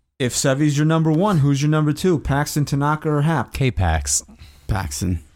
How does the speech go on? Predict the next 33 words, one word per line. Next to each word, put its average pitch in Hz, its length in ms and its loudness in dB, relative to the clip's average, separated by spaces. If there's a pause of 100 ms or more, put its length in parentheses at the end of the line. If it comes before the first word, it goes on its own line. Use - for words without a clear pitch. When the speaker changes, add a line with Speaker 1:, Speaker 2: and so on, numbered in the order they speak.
(280)
Speaker 3:
one 107 120 -2
hundred 98 220 -2
percent. 98 360 -2
Speaker 1:
Fifty-eight 139 400 0
percent 139 280 -2
of 127 60 0
the 123 60 -2
fans 123 360 -2
went 120 160 0
with 117 120 -2
Paxton. 113 580 -4 (420)
Speaker 3:
Yeah. 101 260 -2 (160)
Speaker 2:
Then 101 140 0
Speaker 1:
I 92 220 0
Speaker 2:
Tanaka? 101 520 -2 (220)
Speaker 1:
Tanaka 131 440 -2
with 117 280 -2
thirty-three 117 540 0
and 110 140 0
nine 113 260 0
percent 107 380 -4
for 98 140 -4
Happers. 104 640 -6 (380)
Speaker 3:
I 107 80 0
Speaker 2:
Yeah. 90 60 2
Speaker 3:
think 160 160 0
Tanaka's 104 440 0
gonna 101 160 -2
bounce 98 300 -2
back 98 420 -4
and 98 160 -2
have 95 480 -2
another 98 600 -2